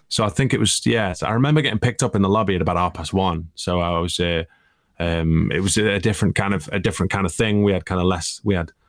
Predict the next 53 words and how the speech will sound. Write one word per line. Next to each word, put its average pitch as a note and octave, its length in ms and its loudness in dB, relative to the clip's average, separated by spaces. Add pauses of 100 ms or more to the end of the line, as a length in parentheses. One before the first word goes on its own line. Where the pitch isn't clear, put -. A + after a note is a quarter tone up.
(280)
uh, F2 200 -2
like F2 160 -4
I - 20 2
say, G2 180 2
less, F2 260 -2
less F#2+ 260 0
kind E2+ 180 -4
of E2 60 -6
fights G2 300 -2
to G2 100 2
do. G2 220 2
But - 140 0
yeah, D3 260 2
it's - 160 -4
just - 280 -2 (460)
to - 80 0
have C#3+ 180 0
a D#3 60 2
card B2+ 320 2
like G#2+ 180 2
that G#2+ 260 -2
where G2 120 0
you, G#2 120 0
where G#2 120 4
you've G2+ 140 0
got G#2 200 0
the G#2 80 0
decisions F#2+ 460 2
that F2+ 100 -6
come G#2 140 0
out F#2+ 140 -2
like E2+ 180 -2
that, F#2 220 -2
and, F2 160 -2 (420)
and F#2+ 100 -2
everybody's, F#2+ 600 0
uh, F2 400 2
really F2+ 280 2
kind F2 240 0
of, E2 140 0
uh, D#2+ 260 0 (420)
really F#2+ 200 2
kind F2 180 -2
of E2 80 -4
pleased F#2 280 0
with F2 120 0
it. D2+ 60 -2
Yeah, F2 240 0
there D#2 80 -6
was D#2+ 100 -2
a G#2 60 2
lot A#2 200 2
of, - 180 -6